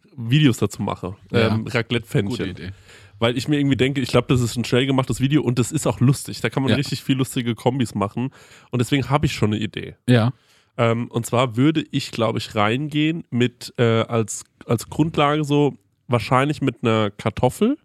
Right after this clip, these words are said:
Speaker 2: Mhm.
Speaker 1: ähm, Birne
Speaker 2: Mhm.
Speaker 1: und, ähm,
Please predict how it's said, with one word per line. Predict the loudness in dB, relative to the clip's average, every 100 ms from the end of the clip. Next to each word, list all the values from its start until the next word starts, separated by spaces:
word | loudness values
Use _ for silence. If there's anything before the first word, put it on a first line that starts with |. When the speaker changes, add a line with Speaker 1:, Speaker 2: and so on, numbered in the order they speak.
| -2
Speaker 2:
Mhm. | 2 2 0 _ _ _ _ 2
Speaker 1:
ähm, | 4 4 2 -2 -6 _ _ _ _ _ _ _
Birne | 4 6 4 2 0 -6 _ 0
Speaker 2:
Mhm. | 2 2 0 _ _ _ _ 2
Speaker 1:
und, | 4 6 4 0 -4 -4
ähm, | 2 4 6 4 2 -2